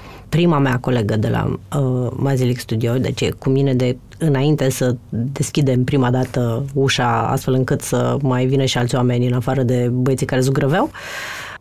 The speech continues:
ea e extraordinară. E, mm, stânca de care mă mai agăț eu când, uh, mă ia valul.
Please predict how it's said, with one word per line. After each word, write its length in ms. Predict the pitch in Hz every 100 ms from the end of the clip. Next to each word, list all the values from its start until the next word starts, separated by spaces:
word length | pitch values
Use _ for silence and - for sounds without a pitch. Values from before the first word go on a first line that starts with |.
| - - - - -
ea 320 | 175 175 165
e 320 | 165 160 160 160 - - - - -
extraordinară. 840 | - 131 160 - 151 139 139 120 98
E, 480 | 135 123 139 135 - -
mm, 380 | 107 - - - - - - -
stânca 540 | - - 175 175 160
de 100 | 160
care 200 | 156 156
mă 120 | 160
mai 220 | 165 160
agăț 320 | 160 160 170 170
eu 120 | 160
când, 440 | 160 156 151 151
uh, 420 | 151 147 147 151 147
mă 180 | 151
ia 120 | 151 147
valul. 360 | 135 104 117